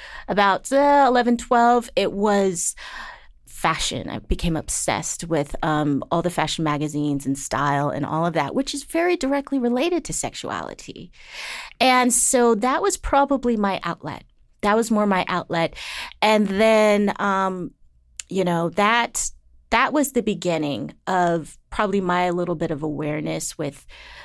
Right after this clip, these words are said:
with, but I, but again, it still didn't translate into sex necessarily. So, um, you know, between the example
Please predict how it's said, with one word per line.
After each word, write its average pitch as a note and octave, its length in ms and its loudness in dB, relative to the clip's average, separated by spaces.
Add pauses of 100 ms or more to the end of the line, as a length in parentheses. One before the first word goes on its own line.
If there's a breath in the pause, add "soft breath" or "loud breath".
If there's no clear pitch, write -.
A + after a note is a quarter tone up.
with, F3 260 -4 (200)
but G#3+ 140 0
I, G3 140 2
but G3+ 380 0
again, B3+ 360 2
it G3+ 120 0
still - 360 2
didn't A#3+ 220 0
translate G3 720 0
into D#3+ 560 -2
sex - 760 -6 (400 loud breath)
necessarily. D3 1000 -2 (280 loud breath)
So, A3+ 640 4
um, G3 520 2 (120)
you B3+ 140 4
know, B3 120 6
between D#4+ 880 2
the A3+ 480 0 (920 loud breath)
example F#3 1080 2